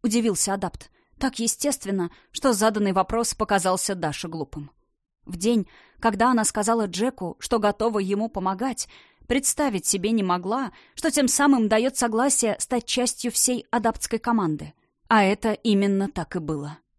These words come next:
И по-другому в понимании адаптов быть не могло. "Как хоть ты?" буркнул Шелдон. Честно говоря,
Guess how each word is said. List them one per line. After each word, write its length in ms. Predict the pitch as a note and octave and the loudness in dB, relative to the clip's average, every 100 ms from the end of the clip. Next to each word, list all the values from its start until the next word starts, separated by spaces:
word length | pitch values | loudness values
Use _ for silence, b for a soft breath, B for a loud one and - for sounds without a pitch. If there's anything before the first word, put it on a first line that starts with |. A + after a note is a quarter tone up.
| - | -4
И 100 | B3+ | -2
по-другому 680 | A3+ A3+ A3+ G#3 C4+ A#3 F#3+ | 0 -2 -2 2 4 4 0
в 100 | - | -2
понимании 540 | A#3 A3+ A#3 A#3+ G#3+ | 0 2 2 0 0
адаптов 640 | - F#3+ G#3 - G#3 - _ | -2 0 0 -2 -8 -16 _
быть 340 | A#3 G#3 - - | -2 -2 -2 0
не 100 | F#3+ | 0
могло. 400 | F3 D#3+ C#3+ C3+ _ _ _ _ _ | 0 -2 -8 -14 _ _ _ _ _
"Как 180 | C#4+ D4+ | 0 0
хоть 280 | - G3+ - | 0 -6 -4
ты?" 200 | D#3+ C#3+ _ _ _ - | -12 -12 _ _ _ -2
буркнул 420 | G#3 F#3 F3+ F3 | -2 -2 -4 -4
Шелдон. 480 | - F#3 D#3 D3+ D3+ _ _ _ | -2 -4 -4 -8 -12 _ _ _
Честно 340 | - A#3 - A3+ | -6 -6 -4 -4
говоря, 480 | A3+ A3+ A#3+ C#4 | 0 0 0 0